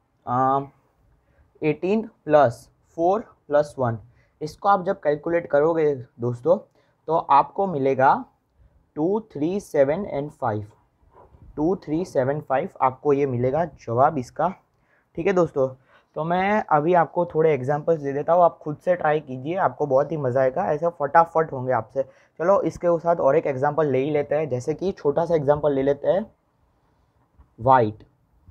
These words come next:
इसको पहले तो हम करेंगे alphabetical order में arrange,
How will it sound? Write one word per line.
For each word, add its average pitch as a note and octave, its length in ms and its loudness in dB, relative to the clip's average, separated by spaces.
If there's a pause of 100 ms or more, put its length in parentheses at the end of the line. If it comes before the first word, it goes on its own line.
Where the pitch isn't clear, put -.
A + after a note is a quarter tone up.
(1500)
इसको D#3+ 240 -2
पहले E3+ 240 4
तो E3+ 100 2
हम E3 100 -2
करेंगे D3+ 360 2
alphabetical D3 540 0
order C#3+ 200 4
में C#3 120 -6
arrange, F3 220 0